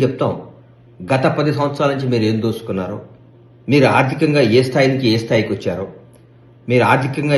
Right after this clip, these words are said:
ఎక్కడి నుంచి ఎక్కడ ఉన్నారో, మీ నాయకులు కానీ మీరు కానీ మీ జీవన విధానం ఎంత మారిపోయిందో, తెలంగాణ ప్రజలు ఎంత వెనకబడ్డారో, మీరు ఎంత ముందుకు పోయారో మేము చెప్తాం. చెప్పాం కాబట్టే, జనం నమ్మారు కాబట్టే,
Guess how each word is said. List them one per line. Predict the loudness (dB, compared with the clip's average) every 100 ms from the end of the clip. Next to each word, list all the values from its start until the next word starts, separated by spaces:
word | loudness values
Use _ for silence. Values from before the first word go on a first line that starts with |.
| 2 0
ఎక్కడి | -2 -2
నుంచి | -2 -4
ఎక్కడ | -2 -2
ఉన్నారో, | -2 -4 -10 -14 -20 -20 -20 -20 -20 _ -20 -20 -20 -20 -20 -2
మీ | 2 4 4
నాయకులు | 4 4 4 4
కానీ | 4 4 4
మీరు | 4 4
కానీ | 2 0 -6 -16 -10 -4
మీ | -2 0
జీవన | 2 2 2
విధానం | 0 -2 -4
ఎంత | -6
మారిపోయిందో, | -6 -6 -6 -10 -10 -14 -18 -20 -20 -20 -20 -20 -20 -20 -20 -20 -20 -20 -20 -20 -2
తెలంగాణ | 4 6 6 6 4
ప్రజలు | 2 0 0 -2
ఎంత | -2
వెనకబడ్డారో, | 0 2 4 4 4 2 4
మీరు | 4 2
ఎంత | 0
ముందుకు | 0 0 0 0
పోయారో | 0 -2 -4
మేము | -6
చెప్తాం. | -8 -12 -18 -20 -20 -20 -20 -20 -20 -8
చెప్పాం | -6 0 2 2 2
కాబట్టే, | 2 0 0 -2 -2 -10 -20 -20 -6
జనం | -2 0 0
నమ్మారు | 2 2 4 4
కాబట్టే, | 4 2 0 -2